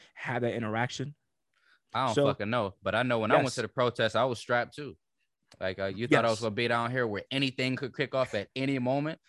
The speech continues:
Speaker 2: and I wasn't gonna have mine. Get the fuck
Speaker 1: Right.
Speaker 2: outta here. 'Cause if anything kick off, I'm gonna make it home.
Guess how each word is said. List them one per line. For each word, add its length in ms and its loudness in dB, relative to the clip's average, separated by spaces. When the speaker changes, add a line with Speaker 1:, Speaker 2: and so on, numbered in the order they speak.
Speaker 2:
and 140 2
I 80 4
wasn't 380 -2
gonna 200 2
have 240 4
mine. 380 -2
Get 120 -12
the 60 -4
fuck 260 0
Speaker 1:
Right. 120 6
Speaker 2:
outta 120 2
here. 280 -6
'Cause 180 0
if 240 0
anything 520 0
kick 280 -6
off, 240 0
I'm 240 0
gonna 200 -2
make 260 -4
it 80 -6
home. 320 -10